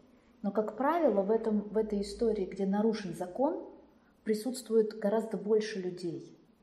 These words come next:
Например, если в нашей системе был кто-то убитый, то к другой системе принадлежит тот, кто убил.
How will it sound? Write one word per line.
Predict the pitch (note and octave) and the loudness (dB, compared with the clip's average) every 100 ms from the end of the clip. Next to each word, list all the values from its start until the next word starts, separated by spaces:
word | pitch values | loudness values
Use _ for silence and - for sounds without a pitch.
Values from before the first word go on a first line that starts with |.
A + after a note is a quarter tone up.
| _ _ _ _ | _ _ _ _
Например, | G3 G3 G#3+ A3 | -8 0 2 4
если | A3 A3+ A3 | 4 2 4
в | G#3 | 2
нашей | G#3+ G#3+ G3 - F3 | 2 2 0 -2 -8
системе | - F#3 - G#3 F3 | -8 -8 -2 -2 -2
был | E3+ F#3 | -4 -4
кто-то | F3+ - F#3+ F3+ | -4 -4 -4 -4
убитый, | F3 F#3 F4+ F#4+ G3 - - - _ _ _ - | -6 4 4 4 0 -2 -14 -20 _ _ _ 0
то | G#3+ | 2
к | G3+ | 4
другой | G#3+ G3+ A3 E4+ | 2 2 2 2
системе | F4 B3+ - - F#3 E3+ | 0 -4 -6 -2 -2 -2
принадлежит | - F#3 F3+ F#3 F#3+ C4+ - | -6 -10 -6 -6 -4 -4 -2
тот, | A3+ | -4
кто | A3+ - | -4 -2
убил. | G#3+ G3 A3 G3 - | 0 2 2 0 -2